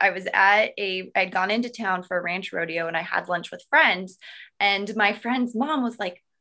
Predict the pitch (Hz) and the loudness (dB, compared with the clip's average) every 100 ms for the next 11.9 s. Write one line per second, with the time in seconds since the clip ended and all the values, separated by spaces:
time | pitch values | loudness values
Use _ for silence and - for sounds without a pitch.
0 | _ _ _ - 226 190 208 370 330 196 | _ _ _ -10 -10 -8 -4 -4 -2 0
1 | 180 - _ _ _ _ 196 202 523 - | 0 -2 _ _ _ _ -4 6 6 6
2 | 415 - 285 262 247 254 247 - - - | 2 6 6 6 4 -2 2 4 4 2
3 | - - 208 202 202 180 226 226 - 202 | -12 -8 -4 -2 -2 -4 -8 -8 0 2
4 | 202 220 208 196 208 208 - 226 208 208 | 4 2 0 -2 -2 -6 -12 -6 -4 0
5 | 254 247 202 190 180 - 359 381 285 392 | 0 0 -4 -4 -6 -2 0 2 4 4
6 | 214 202 294 247 226 392 466 - 226 226 | 4 0 0 0 4 6 6 2 -4 -2
7 | - - 453 - 214 196 202 233 240 240 | -4 2 2 2 -4 -4 0 0 4 2
8 | 226 403 370 370 349 339 349 403 226 208 | 6 6 8 8 8 6 6 6 4 -2
9 | 233 240 226 - - - - 226 247 381 | -4 -4 -4 -12 -18 2 4 6 6 6
10 | 262 233 - 240 226 220 - - 220 214 | 8 4 4 4 4 2 2 0 0 2
11 | 233 349 196 269 254 220 185 208 | 4 4 4 2 -4 -8 -8 -8